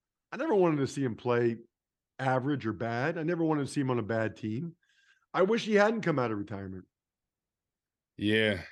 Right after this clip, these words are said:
Speaker 2: yeah, it's, it's, it's tough because I feel like there's some people, and you know this, guys that play in the league, that, like, football is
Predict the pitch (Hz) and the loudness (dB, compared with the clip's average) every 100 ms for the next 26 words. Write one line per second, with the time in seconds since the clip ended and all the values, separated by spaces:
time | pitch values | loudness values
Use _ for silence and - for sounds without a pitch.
0 | - 107 113 110 110 135 - - 131 117 | -4 0 2 2 2 0 0 0 0 0
1 | - 160 151 - 123 110 123 101 - - | 0 2 2 2 0 4 2 2 -6 -14
2 | - - 113 110 175 143 120 127 143 131 | -20 -6 -6 2 6 6 4 4 4 2
3 | 135 120 101 143 143 107 98 95 - - | 2 0 -2 -2 -4 -4 -6 -8 -8 -2
4 | 104 95 101 - 107 104 92 101 104 - | -2 -2 -6 -2 0 0 -2 2 6 6
5 | - _ _ _ - 92 120 - - 180 | 4 _ _ _ -10 -2 -2 -2 0 0
6 | - 143 123 110 101 _ 127 | 4 6 6 4 -2 _ -6